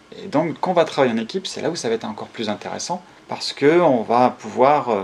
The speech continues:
mieux synchroniser les projets, les, les idées des uns des autres, confronter, euh,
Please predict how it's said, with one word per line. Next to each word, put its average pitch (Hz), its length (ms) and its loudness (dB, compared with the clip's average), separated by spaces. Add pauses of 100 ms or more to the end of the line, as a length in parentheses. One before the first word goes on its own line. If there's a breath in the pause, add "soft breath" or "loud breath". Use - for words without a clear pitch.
mieux 107 240 -2
synchroniser 123 920 0
les 196 60 -2
projets, 135 560 4
les, 104 240 -4
les 95 320 -8
idées 113 200 -2
des 107 220 -4
uns 104 140 -2
des 117 220 -4
autres, 135 500 0
confronter, 117 640 -4
euh, 101 160 -2